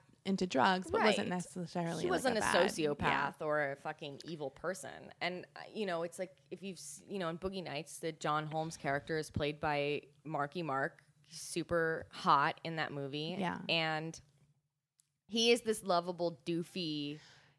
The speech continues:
Speaker 2: drug
Speaker 1: Yeah.
Speaker 2: addict guy. He hangs out with Philip C. Hoffman and, uh, John C. Reilly. So he's like
Speaker 1: He's a dork,
Speaker 2: He's a
Speaker 1: like
Speaker 2: dork, and he's not a bad guy. He's
Speaker 1: No.
Speaker 2: not
Speaker 1: He
Speaker 2: a
Speaker 1: just gets into situations.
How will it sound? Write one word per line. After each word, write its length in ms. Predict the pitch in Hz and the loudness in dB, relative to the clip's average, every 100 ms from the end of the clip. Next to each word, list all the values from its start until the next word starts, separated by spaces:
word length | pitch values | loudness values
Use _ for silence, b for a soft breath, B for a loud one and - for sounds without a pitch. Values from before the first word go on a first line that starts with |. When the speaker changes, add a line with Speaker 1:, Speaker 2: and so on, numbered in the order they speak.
| - | -10
Speaker 2:
drug 200 | 302 202 | 4 10
Speaker 1:
Yeah. 500 | 349 269 214 185 180 | 12 12 12 10 6
Speaker 2:
addict 140 | 190 - | 2 4
guy. 640 | 160 151 143 143 143 147 156 | 6 6 4 2 2 -2 -4
He 100 | 180 | -4
hangs 280 | 180 175 175 | -4 -2 0
out 180 | 156 147 | 2 2
with 140 | 170 - | -2 -2
Philip 260 | 165 151 - | -2 -2 -6
C. 200 | 160 156 | -6 0
Hoffman 760 | 147 147 160 139 139 139 143 135 | 0 -2 -6 -6 -4 -6 -8 -8
and, 440 | 143 143 139 143 143 - - - | -6 -4 -6 -8 -12 -14 -10 -2
uh, 380 | 151 135 135 131 - - 160 - | 0 0 -2 -6 -8 -6 -6 -8
John 280 | 147 175 156 | -2 -2 -2
C. 180 | - 190 | -4 -4
Reilly. 680 | 160 143 143 143 143 147 151 | -2 -2 -2 -2 -2 -4 -4
So 160 | - | -4
he's 240 | 180 220 214 | -4 -2 2
like 260 | 214 208 B B B 240 | 2 2 B B B 0
Speaker 1:
He's 120 | 240 | 0
a 60 | 226 - _ | -2 -10 _
dork, 340 | 233 240 202 - - | 4 6 4 -2 -6
Speaker 2:
He's 200 | 302 180 | 0 0
a 40 | |
Speaker 1:
like 180 | 180 - | 0 2
Speaker 2:
dork, 380 | 311 381 330 - | 6 6 4 0
and 160 | 226 254 | 0 2
he's 200 | 262 262 | 0 0
not 160 | 320 | 0
a 60 | 285 | 2
bad 380 | 185 185 170 165 | 4 4 4 0
guy. 520 | 165 151 120 - - - - | 0 2 0 -4 -12 -12 -6
He's 240 | 196 - | -4 -2
Speaker 1:
No. 80 | 208 | 0
Speaker 2:
not 400 | 214 202 190 - - | 2 4 2 2 4
Speaker 1:
He 60 | |
Speaker 2:
a 40 | 214 | 6
Speaker 1:
just 180 | 214 - | 6 6
gets 220 | 208 - | 4 4
into 180 | 185 180 | 2 0
situations. 920 | 175 170 170 165 - 170 160 156 | -2 -2 -2 -2 -2 -4 -4 -4